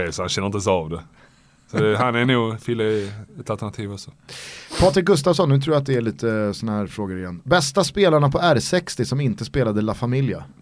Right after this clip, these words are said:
Speaker 1: Usch, ja, den frågan såg jag, för när du skrev så såg jag den. Nej, jag, jag vet inte, alltså. Ehm, R sextio var ett community där man tävlade mot andra lag. Ehm,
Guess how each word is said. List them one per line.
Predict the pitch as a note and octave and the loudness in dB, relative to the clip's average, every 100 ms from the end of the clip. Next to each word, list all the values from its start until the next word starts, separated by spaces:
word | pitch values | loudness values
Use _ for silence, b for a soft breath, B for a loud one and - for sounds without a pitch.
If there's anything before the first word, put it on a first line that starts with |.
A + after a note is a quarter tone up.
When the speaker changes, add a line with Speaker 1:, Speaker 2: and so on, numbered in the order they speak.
| - F2 | -10 -6
Speaker 1:
Usch, | F#2+ F2+ - - - F2+ | -6 -8 -12 -14 -14 -8
ja, | G2+ F#2 F#2+ F#2+ | -6 -6 -8 -8
den | A#2 A2 | -6 -4
frågan | - A#2+ A2 | -2 -2 0
såg | B2+ G#2 | 0 0
jag, | |
för | G2 | -2
när | G#2+ | -4
du | G#2+ | -4
skrev | - G2+ | -4 -4
så | G2 | -4
såg | - A2 F#2+ | -6 -4 -2
jag | G2 | -4
den. | F2+ D#2+ | -6 -8
Nej, | G#2 G#2 | -4 -2
jag, | G2+ F#2+ | -2 -2
jag | G2 | -4
vet | G#2 F#2 | -4 -6
inte, | F#2+ F#2 | -10 -10
alltså. | E2 D#2 - F#2 | -10 -12 -14 -10
Ehm, | F#2 F2+ F2 E2 - B B B B - | -8 -6 -8 -10 -18 B B B B -2
R | A#2 | 0
sextio | C#3 C#3 C3 | 4 2 4
var | C3 | 2
ett | A#2 | 2
community | A#2+ A#2+ G#2+ F#2+ | 0 0 -2 -4
där | G2 | -6
man | F#2 F#2 | -6 -6
tävlade | G2+ G2 F2+ | -6 -4 -4
mot | E2+ E2+ | -8 -8
andra | F2+ E2 | -8 -6
lag. | E2 D#2 D#2 - | -8 -10 -12 -20
Ehm, | - | -18